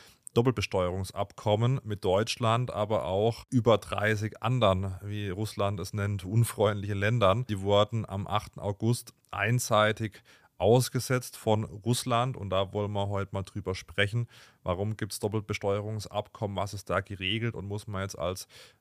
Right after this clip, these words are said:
Deutscher insbesondere mehr Steuern zahlen, wenn man da irgendwie Geschäftsbeziehungen in irgendeiner Art und Weise in Russland unterhält. Da, ja, soll's, soll's drum gehen.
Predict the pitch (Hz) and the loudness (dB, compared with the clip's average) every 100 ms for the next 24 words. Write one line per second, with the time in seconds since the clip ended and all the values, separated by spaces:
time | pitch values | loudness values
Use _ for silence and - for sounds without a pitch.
0 | - 95 113 - 90 101 - 101 98 101 | 2 4 4 2 -4 -8 -10 -6 -4 -4
1 | 95 98 98 95 - 104 113 110 - 87 | -4 -4 -4 -4 -2 -2 0 -4 -2 0
2 | 87 92 98 98 95 98 64 95 92 98 | 0 -2 -4 -6 -4 -6 -4 -6 -6 -6
3 | 98 98 - - 107 - 107 - - 107 | -6 -8 -8 -6 -8 -8 -14 -14 -8 -4
4 | 104 101 98 98 101 98 98 98 - 87 | -2 -2 -4 -4 -6 -6 -6 -6 -6 -6
5 | 95 90 90 98 95 98 - - - - | -4 -2 0 0 -2 -6 -6 -18 -20 -6
6 | 101 98 123 107 90 92 107 - - - | -2 0 -2 2 2 2 -2 -10 -20 -20
7 | _ _ - 113 117 113 117 117 123 131 | _ _ 4 6 8 6 6 4 4 2
8 | - - - 90 98 110 110 - - 87 | -2 -4 0 2 4 4 2 -4 -4 -2
9 | 92 - 110 104 101 - - - - _ | -2 0 2 2 0 -8 -12 -18 -20 _
10 | - 107 113 - - 104 98 101 113 147 | -2 2 2 2 -2 -2 0 2 4 4